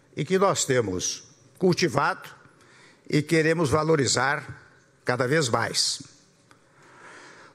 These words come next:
Nosso desafio maior tem sido devolver ao Brasil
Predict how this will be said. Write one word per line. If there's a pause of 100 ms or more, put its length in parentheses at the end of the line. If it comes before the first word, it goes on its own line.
Nosso (200)
desafio
maior (1300)
tem
sido (120)
devolver
ao
Brasil